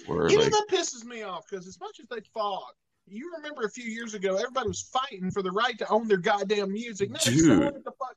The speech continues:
Speaker 2: back.
Speaker 1: Yeah, they're selling it to, like, private, um, like, companies and shit just to, so they can get money off licensing and all this shit.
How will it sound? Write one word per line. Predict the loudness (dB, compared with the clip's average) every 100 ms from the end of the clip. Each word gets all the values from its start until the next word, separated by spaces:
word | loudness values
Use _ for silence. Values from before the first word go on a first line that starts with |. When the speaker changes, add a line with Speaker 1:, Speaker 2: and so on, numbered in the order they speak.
| -12
Speaker 2:
back. | -12 -12 -16 _ _ -16
Speaker 1:
Yeah, | -14 -2 6 10 10 10
they're | 8 4
selling | 4 8 10
it | 8 6
to, | 4
like, | 4 2
private, | -4 4 6 6 6 6 4 -2 4
um, | 8 8 6 4
like, | 2 0
companies | -2 -4 0 0 0 -2
and | -2
shit | 2 2 2
just | -2 -2
to, | -4 -6 -8
so | 2 4
they | 4
can | 6
get | 4 6
money | 4 6
off | 2 4
licensing | 4 4 0 -4 -2 -2 0
and | 0
all | 0
this | 0 -4
shit. | -4 -2 -4